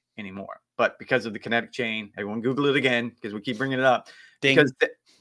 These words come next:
Speaker 1: because that's got to go somewhere. All that force, all that pressure, all that energy,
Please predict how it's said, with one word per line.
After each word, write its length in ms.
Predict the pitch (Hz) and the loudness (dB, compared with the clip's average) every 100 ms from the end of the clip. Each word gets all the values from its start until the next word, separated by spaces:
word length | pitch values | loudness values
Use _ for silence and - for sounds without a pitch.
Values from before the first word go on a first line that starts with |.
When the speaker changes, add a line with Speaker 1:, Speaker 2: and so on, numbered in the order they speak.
| - - | -20 -14
Speaker 1:
because 280 | 110 160 127 | 4 6 8
that's 200 | 143 - | 6 6
got 240 | 165 151 | 6 4
to 60 | 120 | 2
go 140 | 135 | -2
somewhere. 420 | 123 135 120 87 | 0 -2 -2 0
All 160 | 101 117 | 0 4
that 200 | 120 107 | 2 2
force, 320 | - 110 101 | -4 -6 -4
all 140 | 107 107 | -2 -2
that 180 | 101 | -2
pressure, 340 | - 107 - 92 | -4 -6 -6 -6
all 140 | 101 | -4
that 140 | 98 - | -6 -6
energy, 380 | 151 123 104 | -8 -8 -8